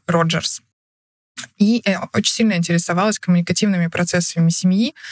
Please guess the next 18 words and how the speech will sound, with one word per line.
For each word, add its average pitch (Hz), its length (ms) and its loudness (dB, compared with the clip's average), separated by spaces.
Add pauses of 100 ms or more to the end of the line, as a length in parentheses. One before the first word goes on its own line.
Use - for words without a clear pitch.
(220)
а, 180 260 2
и 175 120 -4
в - 60 -4
целом 247 260 2
работала 175 460 0
с - 100 -4
ошибками 180 460 0
и - 40 2
сложностями 180 640 0
коммуникации. 180 680 -2
Так - 200 -10
вот, 185 240 2
она 220 460 2
выделила 190 720 0
десять, 180 800 0
а, 170 260 0
семейных 175 640 0
кризисов. - 640 -2